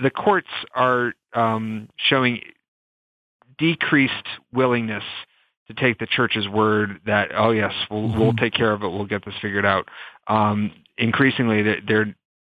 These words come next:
Speaker 1: sort of proving, uh, in a, in too many times that they're not able to or unwilling.
Speaker 2: Kevin, what is the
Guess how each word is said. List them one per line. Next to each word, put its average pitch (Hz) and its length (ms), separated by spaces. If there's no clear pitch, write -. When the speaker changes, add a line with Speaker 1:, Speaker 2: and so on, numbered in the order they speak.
Speaker 1:
sort 117 120
of 101 140
proving, 107 540
uh, 107 240
in 104 100
a, 107 200
in 107 160
too - 120
many 107 200
times 98 320
that 98 140
they're 98 100
not 98 220
able 104 220
to - 200
or 107 180
unwilling. 101 460
Speaker 2:
Kevin, 202 340
what 262 200
is 254 180
the 160 260